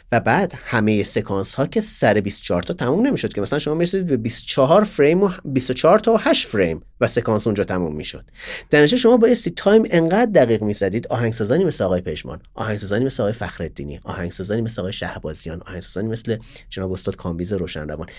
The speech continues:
اینها این حق بزرگ رو به گردن تاریخ موسیقی فیلم مملکتمون دارن.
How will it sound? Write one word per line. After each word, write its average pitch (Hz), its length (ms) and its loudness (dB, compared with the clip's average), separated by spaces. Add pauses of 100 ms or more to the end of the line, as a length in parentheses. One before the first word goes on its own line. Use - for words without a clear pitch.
(180)
اینها 143 400 -6
این 190 220 -2
حق 160 340 -6
بزرگ 110 380 -2
رو 160 80 0
به 113 80 -2
گردن 90 320 -4
تاریخ 139 380 -2
موسیقی 87 520 -4 (340)
فیلم 98 300 -4
مملکتمون 101 580 -2
دارن. 147 240 2